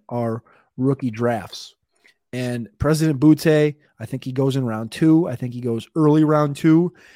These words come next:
Is that Carolina? Mm, probably not, 'cause he's kinda similar to D J Moore. Is that New Orleans? Mm, probably not, 'cause I don't think they will use a forty-first overall pick on a wide receiver. Is it Las Vegas?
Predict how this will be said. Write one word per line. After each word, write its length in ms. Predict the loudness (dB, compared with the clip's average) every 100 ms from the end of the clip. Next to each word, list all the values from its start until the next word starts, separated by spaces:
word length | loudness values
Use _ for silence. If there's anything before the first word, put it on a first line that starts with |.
| _ _
Is 220 | -8 -6
that 200 | -6 -6
Carolina? 600 | -4 -4 -2 -2 -2 -6 -10 _ _ _ -14
Mm, 320 | -12 -8 -4
probably 220 | -2 -2
not, 320 | -6 -8 -10
'cause 100 | -12
he's 120 | -10
kinda 200 | -8 -8
similar 320 | -6 -6 -4 -4
to 60 |
D 160 | -4 -4
J 160 | -4
Moore. 300 | -4 -4 -6 -8 _ _ -4
Is 240 | -2 0
that 180 | -2 -2
New 160 | 0
Orleans? 440 | 2 2 2 -2 -8 _ -14
Mm, 920 | -12 -10 -8 -8 -8 -8 -8 -10 -4
probably 300 | -2 -2 -4
not, 320 | -4 -6 -8
'cause 120 | -8
I 60 | -8
don't 180 | -6 -6
think 240 | -10 -6
they 160 | -4 -2
will 220 | -2 -2
use 260 | -4 -6
a 140 | -6 -8
forty-first 560 | -6 -6 -4 -6 -8 -6
overall 300 | -6 -6 -8
pick 220 | -10 -8
on 80 | -8
a 40 |
wide 200 | -8 -8
receiver. 500 | -6 -2 -2 -2 -4 _ -20 _ -18
Is 140 | -12
it 360 | -10 -10 -14 -20 _ -12
Las 160 | -12 -6
Vegas? 460 | -4 -4 -6 -16